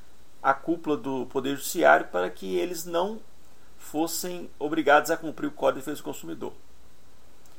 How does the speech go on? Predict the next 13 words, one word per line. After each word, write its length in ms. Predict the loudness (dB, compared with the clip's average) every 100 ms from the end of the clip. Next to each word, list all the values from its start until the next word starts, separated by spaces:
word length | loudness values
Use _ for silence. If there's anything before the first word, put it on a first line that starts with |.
| -12 -12 -12 -12 -12 -12 -12 -10 -10 4
Acontece 600 | 6 6 6 4 4 2
que 100 | 4
agora 400 | 6 6 4 2 -4 -12 -12 -12 -12 -4
a 80 | -2
confusão 580 | 0 -2 -4 0 0 6
e 60 |
a 100 | 6
briga 440 | 6 2 -2 -4 -6 -10 -4
era 300 | 2 6 6
com 420 | 4 2 2 2 -2
as 140 | -4 0
companhias 520 | 2 4 2 2 6
aéreas. 640 | 8 8 4 0 -10